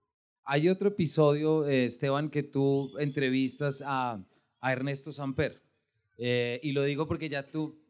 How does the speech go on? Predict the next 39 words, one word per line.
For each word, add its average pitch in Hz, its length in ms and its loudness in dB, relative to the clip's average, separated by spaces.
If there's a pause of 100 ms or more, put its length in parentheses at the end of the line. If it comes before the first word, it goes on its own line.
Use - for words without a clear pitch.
(360)
hace 139 200 -8
un 156 60 2
rato 156 220 -2
estabas 151 340 -4
hablando 127 360 0
de 147 80 -2
cuando 135 240 2
empiezas 131 380 -6
a 151 40 -2
enterarte 135 500 -6
de 139 80 -4
historias 131 500 -4
de 131 120 -8
personalidades 123 880 -8
también. 113 340 -10 (280)
Está - 180 -4
el 127 80 -4
caso 131 300 -6
de 127 140 -4
Naren 123 320 -6
Daryanani, 123 680 0
el 131 160 -2
actor 117 400 -6
de 120 360 -6 (220)
Padres 127 400 0
e 127 80 -6
Hijos, 156 500 -2
y 147 140 -8
también 117 380 -6
de, 131 160 -4
me 131 120 -2
parece 120 300 -8
que 135 60 -8
es 127 100 -12
Tamayo, 131 460 0
el 110 80 -8
actor 127 480 -4 (340)
que 131 120 -4
también 123 320 -2